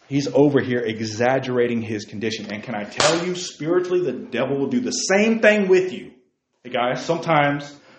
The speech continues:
sometimes, sometimes, if a young man, you're trying to live right, you're trying to do right, you're trying to be clean and pure,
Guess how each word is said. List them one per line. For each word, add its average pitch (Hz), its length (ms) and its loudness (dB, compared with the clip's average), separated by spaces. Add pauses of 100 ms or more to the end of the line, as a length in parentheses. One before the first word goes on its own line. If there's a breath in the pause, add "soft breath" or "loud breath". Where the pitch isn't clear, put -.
sometimes, 190 680 4
sometimes, 135 680 0 (240 loud breath)
if 156 160 -4
a 123 60 0
young 180 280 0
man, 165 460 2 (220 loud breath)
you're 165 120 2
trying 190 240 2
to 170 60 4
live 190 160 6
right, 196 240 6
you're 180 100 2
trying 180 180 -2
to 156 80 -2
do 196 140 0
right, 190 340 4
you're - 120 -4
trying 180 220 -4
to 151 80 -2
be 143 140 -2
clean 196 440 0
and - 120 -8
pure, 202 640 4